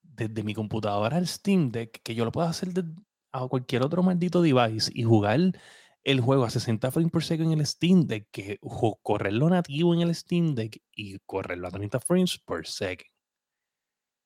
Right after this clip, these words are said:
Estoy como que digo, como que, "¿Pero por qué?". Ahora, esto es en Elden Ring. Obviamente un juego mucho más moderno que God of War. En God of War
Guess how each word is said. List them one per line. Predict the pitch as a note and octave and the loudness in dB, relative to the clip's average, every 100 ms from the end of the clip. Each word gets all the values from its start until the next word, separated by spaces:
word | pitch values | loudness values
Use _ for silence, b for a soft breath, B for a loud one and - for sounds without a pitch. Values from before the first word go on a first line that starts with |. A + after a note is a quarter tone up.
| _ _ _ _ _ _ | _ _ _ _ _ _
Estoy | - - G#2+ B2 | -8 -4 -2 0
como | G3+ F#3 | 4 6
que | C#3+ A#2 | 6 4
digo, | B2+ C3 | 2 0
como | B2 A2+ | -2 -2
que, | G#2 | -2
"¿Pero | G#2 G#2 | -2 -2
por | G2+ G2 _ | -4 -8 _
qué?". | - - C#3+ A#2+ - - _ _ _ _ _ _ _ _ _ _ _ _ | -12 -8 -8 -8 -14 -20 _ _ _ _ _ _ _ _ _ _ _ _
Ahora, | - B2 A2+ F#2+ - _ _ _ _ _ - | 6 8 8 4 -6 _ _ _ _ _ -8
esto | A2+ G3+ | 6 8
es | |
en | F#3 G2+ | 8 4
Elden | F#2 G#2+ F#2+ | -4 -2 -4
Ring. | F2+ E2+ F2 - _ _ _ _ | -4 -10 -12 -18 _ _ _ _
Obviamente | A#2 G2 G#2+ C3 | -2 2 4 6
un | D#3+ | 6
juego | B2+ D#3 | 8 6
mucho | C#3 A#2+ D3 | 6 4 6
más | D#3 | 6
moderno | D#3+ D#3 D#3 B2 | 6 6 4 0
que | G2+ | -2
God | G2 G2+ F#2 | -8 -6 -6
of | F#2+ | -6
War. | F#2 F#2 F#2+ | -10 -12 -8
En | G#2 G#2+ G2 | -4 -4 2
God | C#3 A#3 | 2 4
of | B2 | 0
War | F#2+ F2+ F#2 | -2 -2 -4